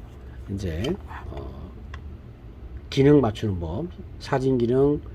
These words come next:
또 영상 기능, 어, 그리고 기능 설정법 대해서 설명을 해드렸습니다. 첫 번째 시간에는 영상을 보고, 녹화된 영상을 보고 삭제하고 하는 법을 알려드렸고요.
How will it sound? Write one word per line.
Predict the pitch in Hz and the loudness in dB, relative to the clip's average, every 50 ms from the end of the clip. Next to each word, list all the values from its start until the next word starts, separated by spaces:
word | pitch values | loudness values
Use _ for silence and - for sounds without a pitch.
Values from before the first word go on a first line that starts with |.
| - - - - - - - - - | -14 -16 -16 -16 -16 -16 -16 -14 -6
또 | - 101 98 | -2 0 2
영상 | 104 110 120 117 123 127 123 120 | 4 4 4 4 4 4 4 4
기능, | 113 113 123 139 151 156 160 160 160 170 - - - - - - - - - - - - - - - - - - - - - - - | 4 6 6 8 8 8 6 4 2 0 -4 -6 -12 -18 -18 -16 -14 -14 -12 -12 -12 -14 -14 -14 -14 -14 -14 -14 -14 -14 -14 -12 -10
어, | - 82 78 73 73 73 73 76 82 - | -10 -8 -8 -8 -8 -8 -10 -10 -10 -6
그리고 | - 110 113 120 139 156 165 175 180 214 - - - - - - - - - - - - - - - - - - - - - - - - - - - - - - 107 | -2 0 2 4 6 6 6 6 4 2 -4 -12 -16 -16 -16 -16 -16 -16 -14 -12 -12 -12 -12 -12 -12 -14 -14 -14 -14 -14 -14 -12 -12 -12 -12 -12 -12 -12 -12 -10 -2
기능 | - 123 131 131 | 4 6 6 8
설정법 | 110 139 135 - 151 123 - 101 82 - | 8 6 6 6 4 4 4 0 -2 -2
대해서 | - 82 80 78 78 80 92 127 160 175 - - - | -4 -4 -4 -4 -4 -2 -2 0 -2 -2 -4 -6 -10
설명을 | - - - 107 110 107 98 101 | -6 -2 0 2 2 2 0 0
해드렸습니다. | 127 127 113 - - - 80 69 73 80 - - - - - - - - | -2 -2 -2 -4 -4 -6 -6 -6 -8 -8 -10 -10 -10 -6 -4 -4 -4 -2
첫 | - 143 | 0 4
번째 | - 160 151 | 6 6 6
시간에는 | 127 - 151 147 135 131 131 139 160 165 170 170 - - - - - - 90 | 6 8 8 8 8 8 8 10 10 10 10 8 6 0 -10 -14 -8 -2 2
영상을 | 101 113 127 120 139 135 139 139 131 113 | 4 6 6 8 8 10 10 10 8 6
보고, | 104 - 110 113 123 139 117 98 98 120 160 190 190 | 4 2 2 2 4 4 4 4 8 8 8 8 8
녹화된 | 139 120 107 - 120 117 123 | 6 4 2 2 2 4 4
영상을 | 113 107 107 104 107 107 104 | 4 4 4 2 2 2 2
보고 | 95 104 104 135 151 156 156 | 0 2 6 8 8 8 8
삭제하고 | 147 - - - - - - - 165 120 117 113 104 - 135 151 170 180 185 185 190 - - - - - - - - - | 6 0 -4 -8 -10 -2 2 4 4 4 4 2 0 4 8 10 10 10 10 8 4 0 -4 -10 -10 -12 -12 -12 -12 -2
하는 | - 139 135 107 | 0 2 2 2
법을 | 101 98 - - 113 113 113 110 107 - - - - | 2 -2 -2 0 2 2 2 2 0 -2 -8 -8 -2
알려드렸고요. | 95 107 110 113 101 87 87 82 80 - 120 147 165 | 0 2 2 2 2 0 -4 -4 -4 0 2 2 2